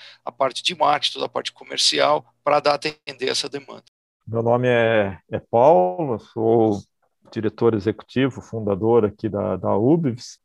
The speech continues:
Speaker 2: A Ubivs, a gente começou nossas operações ali em meados de dois mil e dezesseis, foi onde a gente implementou um,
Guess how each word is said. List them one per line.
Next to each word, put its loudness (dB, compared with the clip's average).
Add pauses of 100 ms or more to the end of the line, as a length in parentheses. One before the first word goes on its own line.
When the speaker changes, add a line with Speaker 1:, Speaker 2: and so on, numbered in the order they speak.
Speaker 2:
A 0
Ubivs, 0
a 6
gente -4
começou 2 (480)
nossas -8
operações 0
ali -2
em -2
meados 0
de -10
dois -2
mil -6
e -4
dezesseis, -2
foi -4
onde -2
a -2
gente -8 (300)
implementou 0
um, -4